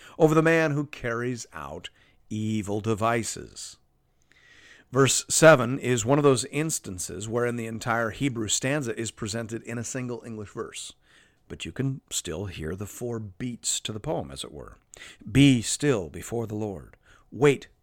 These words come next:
patiently for him. Fret not over the one who prospers in his way, over the man who carries out evil devices."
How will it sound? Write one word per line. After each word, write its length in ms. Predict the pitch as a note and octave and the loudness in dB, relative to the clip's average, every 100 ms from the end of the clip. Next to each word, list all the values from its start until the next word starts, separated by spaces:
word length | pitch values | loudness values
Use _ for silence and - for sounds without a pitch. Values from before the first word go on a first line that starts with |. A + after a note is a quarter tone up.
| - | -4
patiently 520 | C#3+ C3 F#2+ - D#2+ | -2 -2 -6 -12 -16
for 200 | - E2+ | -14 -12
him. 400 | G#2 E2+ A1+ - _ - _ | -12 -14 -16 -20 _ -20 _
Fret 440 | - E3 D#3+ D3 - _ | -4 6 6 6 -6 _
not 420 | A#2+ C#3 A2 D2+ - _ - | -4 -2 -2 -6 -14 _ -2
over 180 | C3 C3 | 0 4
the 80 | |
one 220 | C3+ C3 A#2 | 6 4 2
who 100 | A2+ | -6
prospers 720 | - C3 A2 - A2 F#2+ - | 0 0 0 -6 -6 -6 -8
in 120 | A2+ | -8
his 180 | G#2 G2+ | -8 -6
way, 280 | A2+ G#2 G2 - - _ _ _ - | -4 -4 -6 -14 -20 _ _ _ 0
over 300 | B2 A#2 G#2+ | 2 4 2
the 120 | G#2+ | 0
man 440 | G#2 A2+ A2+ G#2+ | 0 0 0 -2
who 180 | G#2 G2+ | -6 -8
carries 640 | - - G#2 G2 F#2 F2 - | -10 -10 -6 -6 -6 -8 -14
out 360 | F2 E2+ F2 - _ | -12 -10 -12 -14 _
evil 440 | F#2+ F#2 F2 D#2 D#2 | -12 -12 -12 -16 -16
devices." 920 | D2+ D2 C2+ - - - - - | -16 -14 -12 -14 -16 -18 -18 -18